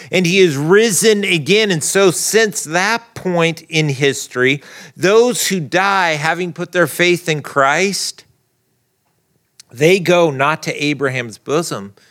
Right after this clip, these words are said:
but they go immediately to be in the presence of the Lord. That's what Paul talks about. Paul,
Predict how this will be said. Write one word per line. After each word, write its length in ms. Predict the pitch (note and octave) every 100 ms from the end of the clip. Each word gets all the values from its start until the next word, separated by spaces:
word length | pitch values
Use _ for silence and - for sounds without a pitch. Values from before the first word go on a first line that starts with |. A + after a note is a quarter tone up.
| _ _ _ _
but 160 | C3+ B2+
they 140 | D3
go 280 | C3+ D3 C#3+
immediately 800 | C3 B2+ C#3 D3 D#3 C3+ C#3 C3
to 160 | - A#2
be 400 | G#2+ C#3 C#3+ C#3+
in 240 | B2+ A#2
the 80 | A2+
presence 720 | - - C3 B2+ B2+ A#2+ -
of 220 | - G#2+
the 100 | G#2+
Lord. 320 | A#2+ C#3+ C3
That's 180 | F#2+ B2+
what 160 | D3+ -
Paul 320 | C3+ C#3 G3
talks 360 | - A#2 A#2 B2+
about. 260 | B2 D#3
Paul, 400 | - C3+ E3+ D#3